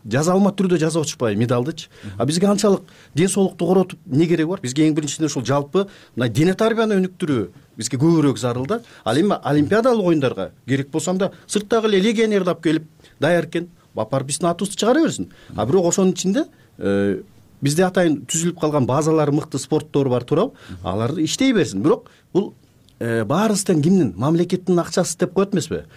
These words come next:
Мамлекеттин акчасы болбойт. Бул, э, салык төлөөчүлөрдүн акчасы болот да. Тура ошонун эсебинен кетип атпайбы? Биз ошону эффективдүү пайдаланыш үчүн кайра биз өкмөткө салык төлөй турган продукт жасашыбыз керек. Ошол көк бөрү, улуттук оюндар болобу?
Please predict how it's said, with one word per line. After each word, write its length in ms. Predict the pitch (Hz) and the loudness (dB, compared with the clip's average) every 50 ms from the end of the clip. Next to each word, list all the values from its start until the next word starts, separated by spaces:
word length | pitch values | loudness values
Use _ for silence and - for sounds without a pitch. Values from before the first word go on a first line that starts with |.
| - 92 90 90 | -14 -14 -8 -6
Мамлекеттин 520 | 98 113 139 151 156 156 165 - - 170 | -2 0 0 0 0 -2 -4 -2 0 -2
акчасы 340 | 170 - - 196 180 - 170 | -2 0 -2 -2 -2 0 0
болбойт. 340 | 160 196 208 220 220 - - - | 0 0 2 2 0 -2 -2 -2
Бул, 220 | - 156 147 - - - - _ - | 0 0 0 0 -2 -14 -20 _ -10
э, 300 | - 92 98 101 101 98 90 - _ - | -6 -4 -2 -2 -2 -2 -4 -8 _ -16
салык 340 | - - 147 170 202 208 - | -6 -4 -2 -2 -2 -4 -2
төлөөчүлөрдүн 580 | - 190 220 240 254 247 262 269 277 262 247 | -2 -2 0 0 0 0 0 0 2 2 0
акчасы 280 | 208 - - 160 135 - | -2 -2 -2 -6 -6 -6
болот 180 | 120 101 98 - | -6 -8 -10 -12
да. 80 | - - | -8 -4
Тура 140 | - 180 | -2 -2
ошонун 260 | 160 - 208 196 190 190 | 0 0 2 4 4 4
эсебинен 360 | 190 - 247 247 240 220 196 | 4 4 4 4 4 4 2
кетип 220 | 170 165 - 113 | 0 -2 -4 -8
атпайбы? 220 | - - 87 - - - - - - | -10 -10 -14 -14 -14 -18 -20 -18 -10
Биз 160 | 123 120 139 | -8 -6 -4
ошону 200 | 175 165 202 185 | -2 0 2 2
эффективдүү 800 | 165 175 175 208 196 - - - _ _ _ _ - - 196 151 - | 2 2 0 -4 -6 -6 -12 -20 _ _ _ _ -10 -8 -8 -4 -2
пайдаланыш 500 | 160 170 170 190 185 190 202 196 202 - | -2 0 2 2 2 2 2 0 -2 -2
үчүн 180 | - 277 285 277 - - - - - - | 0 0 0 0 -2 -20 -20 -20 -20 -8
кайра 240 | - 123 143 196 233 | -4 -2 2 2 2
биз 220 | 226 220 - - - | 2 2 -4 -6 -2
өкмөткө 520 | - 139 160 156 185 180 175 180 - 233 | -2 -2 0 2 2 0 0 0 -2 -4
салык 320 | - - 160 202 220 214 | -4 -2 -2 -2 -2 0
төлөй 220 | - 240 240 254 247 | 0 2 2 2 0
турган 220 | 247 226 226 196 | 2 0 0 0
продукт 340 | - 196 202 214 190 190 - | 0 -2 -2 -2 -2 -2 0
жасашыбыз 420 | 196 170 156 175 143 - 143 - | 0 0 0 0 -2 -2 -6 -4
керек. 140 | - 113 117 | -2 -2 0
Ошол 180 | - 214 190 117 | 2 0 0 0
көк 300 | - - 285 196 175 165 | 0 0 0 0 0 0
бөрү, 180 | 175 190 170 | 0 0 2
улуттук 480 | 151 143 175 190 180 - - 175 170 180 | 2 0 0 -2 -4 -4 -4 -2 0 0
оюндар 220 | 180 175 180 165 | 2 2 0 0
болобу? 340 | 165 170 170 160 143 135 123 | 2 2 2 2 2 0 -2